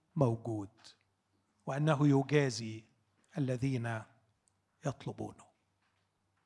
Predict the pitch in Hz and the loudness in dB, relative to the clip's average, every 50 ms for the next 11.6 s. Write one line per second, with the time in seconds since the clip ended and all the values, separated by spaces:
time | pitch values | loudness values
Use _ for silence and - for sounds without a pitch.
0 | _ _ _ _ _ _ _ _ _ _ _ _ _ _ _ _ _ _ _ _ | _ _ _ _ _ _ _ _ _ _ _ _ _ _ _ _ _ _ _ _
1 | _ _ _ _ _ - - - - - 190 156 - - - 120 117 - _ _ | _ _ _ _ _ -6 -4 2 4 4 4 4 2 -2 -6 -6 -6 -8 _ _
2 | _ _ _ _ _ _ _ _ - - 147 135 131 123 117 110 110 110 - 110 | _ _ _ _ _ _ _ _ -4 -2 -2 0 -2 -2 -2 -4 -4 -4 -8 -12
3 | 104 101 - _ _ - - - _ _ _ _ _ _ _ _ _ _ _ _ | -12 -14 -18 _ _ -20 -20 -20 _ _ _ _ _ _ _ _ _ _ _ _
4 | _ _ _ _ _ _ _ _ _ _ _ _ _ _ _ _ _ _ _ _ | _ _ _ _ _ _ _ _ _ _ _ _ _ _ _ _ _ _ _ _
5 | _ _ _ _ _ _ _ _ _ _ _ _ _ _ _ - - _ _ - | _ _ _ _ _ _ _ _ _ _ _ _ _ _ _ -20 -20 _ _ -2
6 | - - - 277 311 302 - 285 254 - - 220 202 196 175 - - - 180 160 | 0 6 8 8 8 8 6 4 4 4 4 2 2 2 2 0 -2 -4 -4 2
7 | 151 208 269 262 196 160 170 196 233 247 - - - - _ _ _ _ _ _ | 6 6 8 8 8 8 8 6 4 0 -4 -14 -20 -20 _ _ _ _ _ _
8 | _ _ - - - 160 151 147 147 143 139 123 117 _ - - - _ _ _ | _ _ -12 -6 -2 -2 -2 -2 -4 -8 -10 -10 -14 _ -20 -20 -20 _ _ _
9 | _ _ _ _ _ _ _ _ _ _ _ _ _ _ _ _ _ _ _ _ | _ _ _ _ _ _ _ _ _ _ _ _ _ _ _ _ _ _ _ _
10 | _ _ _ _ _ - - - - _ _ _ _ _ _ _ _ _ _ _ | _ _ _ _ _ -20 -20 -20 -20 _ _ _ _ _ _ _ _ _ _ _
11 | _ - - - - 226 240 220 170 147 127 | _ -6 -2 4 6 6 6 6 2 -4 -10